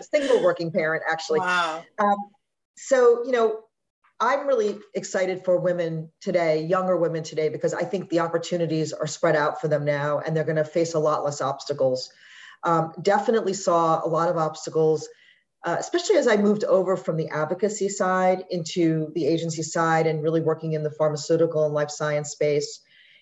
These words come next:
Speaker 1: And I think part of it is, you know, the ability to be heard in the space. And, you know,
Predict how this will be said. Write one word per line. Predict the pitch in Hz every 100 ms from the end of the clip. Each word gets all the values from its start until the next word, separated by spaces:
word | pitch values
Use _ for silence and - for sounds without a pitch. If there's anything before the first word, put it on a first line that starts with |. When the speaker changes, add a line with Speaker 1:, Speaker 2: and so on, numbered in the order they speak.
| _ -
Speaker 1:
And | 226
I |
think | 226 247 208 -
part | 208
of | 220 185
it | 170
is, | 170 165 160 -
you |
know, | 170 165 160 160 _ _ _ _ _ _ _ _ _
the | 180
ability | 180 196 208 196
to | 175 165
be | 180
heard | 165 180 220 277 - _ _ _ _ -
in | 220
the |
space. | 220 - 220 262 254 - - _ _ _ _ _ _
And, | 185 185 180 180
you | 190
know, | 170 170